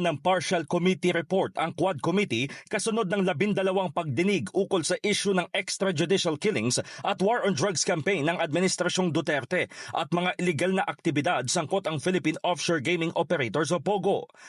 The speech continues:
Sa panayam kay Quadcom Overall Chairman at Surigao del Norte Representative Robert Ace Barbers, sinabi nitong tatawagin itong progress report dahil magpapatuloy pa ang investigasyon kahit na matapos ang Christmas break.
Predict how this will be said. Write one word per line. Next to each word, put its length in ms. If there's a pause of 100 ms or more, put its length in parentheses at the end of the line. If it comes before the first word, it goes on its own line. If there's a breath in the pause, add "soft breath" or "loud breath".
(120 loud breath)
Sa 160
panayam 400
kay 160
Quadcom 480
Overall 400
Chairman 480
at 160
Surigao 400
del 160
Norte 320
Representative 800
Robert 400
Ace 240
Barbers, 560 (240 loud breath)
sinabi 480
nitong 240
tatawagin 640
itong 400
progress 640
report 560 (240 loud breath)
dahil 240
magpapatuloy 800
pa 240
ang 160
investigasyon 800 (160 loud breath)
kahit 320
na 80
matapos 560
ang 80
Christmas 480
break. 400